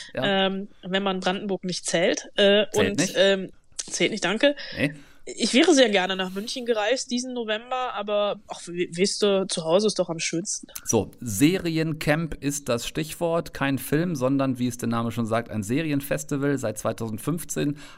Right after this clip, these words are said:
Speaker 1: Eigentlich jährlich in München, äh, dieses Jahr aber komplett auch im Netz.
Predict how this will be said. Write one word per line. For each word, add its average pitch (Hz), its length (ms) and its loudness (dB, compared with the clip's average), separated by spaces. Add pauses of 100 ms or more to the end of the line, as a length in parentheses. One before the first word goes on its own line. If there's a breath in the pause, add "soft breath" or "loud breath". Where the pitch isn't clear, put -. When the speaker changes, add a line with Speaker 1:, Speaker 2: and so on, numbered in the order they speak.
(100)
Speaker 1:
Eigentlich 170 520 2
jährlich 143 540 -2
in 180 200 4
München, 180 720 2 (280 loud breath)
äh, 123 180 2
dieses 160 400 -2
Jahr 160 300 0
aber 135 280 -2
komplett 139 540 0
auch 127 320 0 (140)
im 131 180 4
Netz. 123 540 2